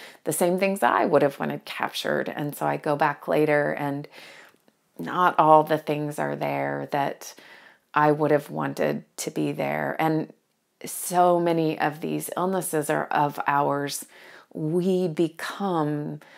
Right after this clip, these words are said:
the experts in. And so I've had friends of mine who've gone to appointments with me who are just sort of at a loss, even trying to keep up with the conversations we're having about my illnesses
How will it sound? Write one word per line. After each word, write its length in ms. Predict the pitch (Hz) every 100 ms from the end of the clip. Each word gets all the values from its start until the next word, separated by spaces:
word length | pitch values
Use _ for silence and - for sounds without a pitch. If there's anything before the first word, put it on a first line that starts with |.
| - _
the 140 | 147 160
experts 720 | 214 - - 151 - - -
in. 420 | 156 143 147 147
And 320 | - 147 147
so 500 | - 143 139 143 143 - - - _
I've 160 | 170 156
had 220 | 175 147
friends 420 | - 185 180 180
of 100 | 170
mine 240 | 160 143 139
who've 200 | 143 147
gone 320 | 156 151 147
to 140 | 139 139
appointments 580 | 139 156 143 143 139
with 180 | 143 131
me 320 | 131 131 139 - - _ - - - 156 165
who 220 | 175 156
are 100 | 139
just 300 | 139 147 -
sort 160 | 160 143
of 240 | 143 147 - - - _ _ _ 160
at 120 | 151
a 60 |
loss, 380 | 151 151 147 147
even 240 | 151 156 143
trying 240 | 151 143
to 40 |
keep 320 | 143 - 170 240
up 260 | 254 233 -
with 480 | - 143 - - - - _ _ -
the 120 | -
conversations 960 | - 165 156 147 160 151 - 151 139
we're 120 | - 135
having 640 | - 170 160 139 - -
about 400 | - 143 139 143
my 140 | 139 135
illnesses 800 | 139 135 131 - 147 139 -